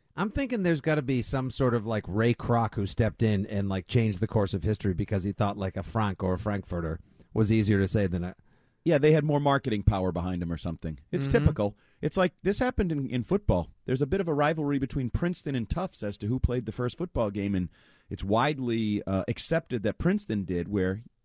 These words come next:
Speaker 2: my loyalties lie with Tufts, and I think there's a misrepresentation of history. It happens in so many lines of work.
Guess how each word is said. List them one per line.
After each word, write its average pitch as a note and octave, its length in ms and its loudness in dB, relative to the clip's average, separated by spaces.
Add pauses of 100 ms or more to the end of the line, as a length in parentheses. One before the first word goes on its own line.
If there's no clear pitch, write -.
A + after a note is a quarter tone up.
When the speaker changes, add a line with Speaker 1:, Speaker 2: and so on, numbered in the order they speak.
Speaker 2:
my A2 200 -2
loyalties F#2+ 480 -2
lie F2 160 -4
with F2+ 120 -6
Tufts, C3 320 -6
and G#2+ 80 -4
I G2 60 -2
think G#2 220 -6
there's G2 180 -4
a G2+ 40 -2
misrepresentation B2 840 -4
of A2+ 80 -6
history. B2+ 340 -4
It G2 100 -4
happens F3 340 2
in D3 100 -4
so C#3+ 220 -2
many E3 160 -4
lines C#3 340 -4
of C3 80 -10
work. G#2 300 -4